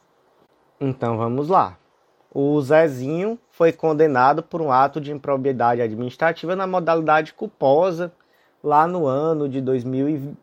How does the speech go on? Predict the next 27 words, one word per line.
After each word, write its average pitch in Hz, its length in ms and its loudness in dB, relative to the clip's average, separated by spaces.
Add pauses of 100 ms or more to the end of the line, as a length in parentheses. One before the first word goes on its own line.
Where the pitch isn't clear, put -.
e 143 260 -2
dezoito, 135 760 -2
dois 110 220 -4
mil 120 160 -4
e - 20 -4
vinte, 120 440 -8
enfim, 120 240 -10
antes 185 320 -6
da 147 160 0
Lei 131 520 0 (420)
quatorze 139 640 0
duzentos 131 380 -6
e 135 60 -4
trinta 127 500 -8
de 120 80 -8
dois 131 200 -2
mil 135 140 -2
e 131 40 0
vinte 143 260 -12
e 302 40 -12
um. - 80 -16 (960)
Posteriormente 143 1000 0
veio 120 200 0
a 117 80 -2
nova 113 280 -2
lei, 120 380 -2 (420)
aí 123 680 0